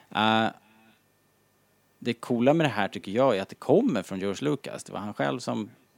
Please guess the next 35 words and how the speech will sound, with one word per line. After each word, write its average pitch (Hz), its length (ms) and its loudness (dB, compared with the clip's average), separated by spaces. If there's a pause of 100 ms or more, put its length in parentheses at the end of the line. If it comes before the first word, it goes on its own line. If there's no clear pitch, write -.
(100)
som 104 220 -10
liksom 95 300 -10 (640)
bestämde 98 400 -4
sig 85 80 -10
för 92 540 -8
att - 100 -18
plocka - 240 -6
upp, - 340 -2 (920)
eh, 92 280 -10 (1040)
Maul 90 440 -4
igen 85 300 -6
från, 85 380 -10 (220)
liksom, 85 400 -14
soporna 90 500 -10
och, 85 260 -12
och - 160 -10
börja 92 180 -4
använda 107 420 0
honom 117 180 -2
igen. 104 240 0
Sen 104 240 -6
var 101 100 0
det 101 160 2
realiserat 98 840 4
av 87 140 -4
Dave 98 180 -2
Filoni 90 640 -8
och, 85 200 -10 (200)
eh, 85 180 -10
det 85 60 -10
här 82 100 -10
gänget 87 400 -10
på - 80 -12
Lucasfilm - 380 -12
Animation. 50 400 -10